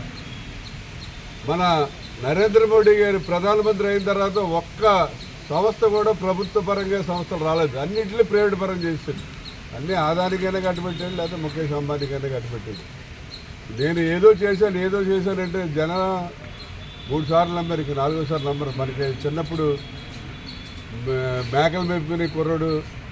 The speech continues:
కథ ఉంటుంది. ఫస్ట్ టైమ్ పులి వచ్చిందంటాడు, జనం వస్తారు. రెండోసారి పులి వచ్చిందంటే జనం వస్తారు. మూడోసారి కూడా "ఈ ఇదే పని చేస్తాడు రా, నీకు తప్పదురని" వస్తారు. ఇక నాలుగోసారి నిజంగా పులి వస్తుంది, పిలుస్తాడు, ఎవరు రారు.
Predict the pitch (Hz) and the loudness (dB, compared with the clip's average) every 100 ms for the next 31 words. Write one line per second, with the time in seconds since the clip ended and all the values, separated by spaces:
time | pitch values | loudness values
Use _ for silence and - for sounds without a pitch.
0 | - - - - - - - - 139 151 | -14 -14 -14 -14 -12 -14 -12 -8 -4 0
1 | 160 151 139 135 143 104 - - - - | 2 2 0 -2 -4 -4 -10 -12 -14 -14
2 | - 139 151 - 190 170 180 185 160 185 | -8 -2 -2 0 -2 0 0 -2 -2 -2
3 | 180 165 165 160 156 - - - - 139 | -2 -2 -2 0 -2 -6 -12 -12 -4 -2
4 | 160 165 - 147 143 143 160 175 180 165 | 2 0 0 0 0 0 -2 -2 -2 -2
5 | 165 170 160 170 165 170 151 156 160 151 | -2 -4 -4 -4 -4 -4 -2 0 -2 -4
6 | 160 156 170 175 180 170 165 165 160 143 | -4 -2 -2 0 0 0 0 0 0 -2
7 | 147 147 143 170 165 165 170 160 160 151 | -4 -2 -2 -2 -2 -2 -2 -4 -4 -4
8 | 156 147 143 139 131 147 143 143 123 120 | -4 -4 -4 -6 -6 -4 -2 -2 -4 -6
9 | - - - - - 131 147 156 - 202 | -8 -8 -10 -8 -10 -4 0 4 6 6
10 | 196 208 185 202 208 202 202 208 185 196 | 4 4 2 2 2 2 4 2 2 0
11 | 214 196 190 180 208 190 175 165 156 117 | 0 0 -4 0 2 4 4 4 4 2